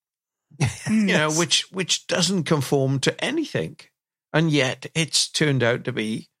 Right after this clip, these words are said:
Speaker 3: a massive hit.
Speaker 1: Uh, a
Speaker 2: Yeah.
Speaker 1: surprising massive hit, 'cause I thought it was too arty to be a hit.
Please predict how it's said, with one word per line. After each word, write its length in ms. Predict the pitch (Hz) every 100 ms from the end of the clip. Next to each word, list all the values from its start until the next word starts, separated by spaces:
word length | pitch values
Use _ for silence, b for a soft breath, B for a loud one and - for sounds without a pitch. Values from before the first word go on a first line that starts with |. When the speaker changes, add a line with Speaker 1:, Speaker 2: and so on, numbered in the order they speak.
| _ -
Speaker 3:
a 80 |
massive 840 | 147 139 127 80 - - 143 170 - _ _ _ _ _
hit. 320 | 202 - - - _ _ _ B B -
Speaker 1:
Uh, 140 | 190
a 40 | - _
Speaker 2:
Yeah. 40 | 175
Speaker 1:
surprising 680 | - 226 233 233 202 143
massive 300 | 120 117 123
hit, 160 | 120 -
'cause 180 | 127 131
I 120 | 175
thought 180 | 202 139
it 40 |
was 180 | 98 120
too 320 | - - 131
arty 460 | 123 175 170 127 110
to 120 | -
be 140 | 117 101
a 60 |
hit. 360 | 98 101 - -